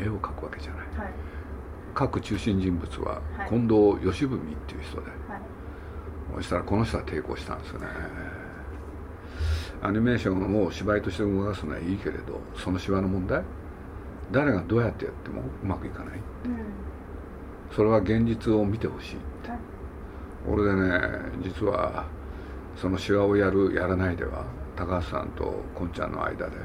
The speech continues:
Speaker 1: まあ、なかなかね、難しかったですよね。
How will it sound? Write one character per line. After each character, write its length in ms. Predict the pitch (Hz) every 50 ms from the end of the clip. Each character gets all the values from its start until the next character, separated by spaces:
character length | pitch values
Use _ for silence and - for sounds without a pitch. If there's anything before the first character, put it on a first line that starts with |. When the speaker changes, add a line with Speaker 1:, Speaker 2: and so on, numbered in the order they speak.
| - - - - - - - - - - - - - - - - - - - -
Speaker 1:
ま 600 | - - - - - - - - - - - - -
あ、 120 | - - -
な 80 | 90 85
か 80 | 87
な 80 | 90 90
か 340 | 87 87 85 85 85 87 90
ね、 160 | 104 101 90
難 140 | 80 80 87 - 107
し 80 | - -
か 80 | - 90
っ 20 |
た 140 | - - -
で 60 | -
す 40 | -
よ 80 | - 78
ね。 100 | 80